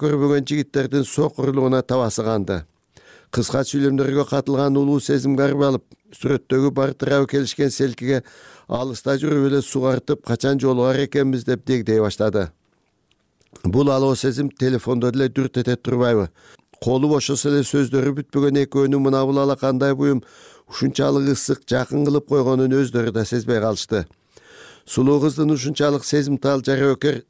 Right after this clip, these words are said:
эстүүлүгүн кыска билдирүүлөрдөн, ар кыл белгилерден,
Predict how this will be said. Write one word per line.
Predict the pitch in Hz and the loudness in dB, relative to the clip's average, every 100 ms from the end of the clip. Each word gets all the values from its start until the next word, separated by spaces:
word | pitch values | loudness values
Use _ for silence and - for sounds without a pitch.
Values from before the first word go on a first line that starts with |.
| - | -2
эстүүлүгүн | 131 - 139 135 120 143 127 | -2 -2 0 0 2 0 -2
кыска | - 127 131 139 | -4 -6 -2 -2
билдирүүлөрдөн, | 139 139 139 139 135 107 135 101 - - - - | -2 -2 0 0 0 0 0 -2 -10 -20 -16 -8
ар | 113 127 | -6 -6
кыл | 123 139 131 | -4 -4 0
белгилерден, | 139 131 135 135 120 139 123 | 0 2 0 0 0 0 -2